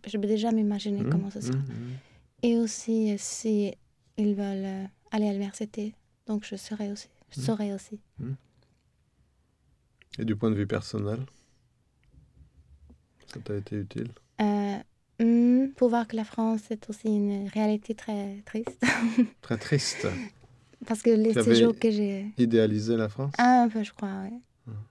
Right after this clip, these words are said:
Speaker 1: Parce que l'université s'est trouvée dans un quartier, euh, d'H L M.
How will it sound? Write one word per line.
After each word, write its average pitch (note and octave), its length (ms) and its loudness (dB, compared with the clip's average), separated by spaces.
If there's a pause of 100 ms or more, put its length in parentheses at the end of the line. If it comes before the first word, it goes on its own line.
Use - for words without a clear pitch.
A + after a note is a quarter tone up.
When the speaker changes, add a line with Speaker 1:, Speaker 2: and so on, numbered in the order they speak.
(160)
Speaker 1:
Parce G#3 160 -6
que G3 500 0
l'université G#3 520 -2
s'est A3 100 -12
trouvée G#3+ 560 0 (920)
dans G#3+ 260 0
un G3+ 220 0
quartier, G#3+ 800 0
euh, F#3+ 300 -8 (520)
d'H G#3+ 240 0
L G#3 100 0
M. G3+ 260 -2